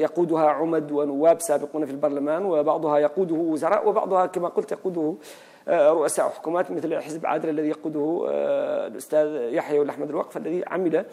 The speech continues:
لفترة ما وزيراً ثم، آه، وزيراً أول.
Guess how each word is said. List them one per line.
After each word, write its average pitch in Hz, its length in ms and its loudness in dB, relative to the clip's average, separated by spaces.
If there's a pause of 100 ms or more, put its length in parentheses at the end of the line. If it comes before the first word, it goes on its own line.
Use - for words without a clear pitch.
(360)
لفترة 160 400 -2
ما 156 240 2
وزيراً 160 360 0
ثم، 156 280 -2 (580)
آه، 143 220 2
وزيراً 160 580 2
أول. 160 440 2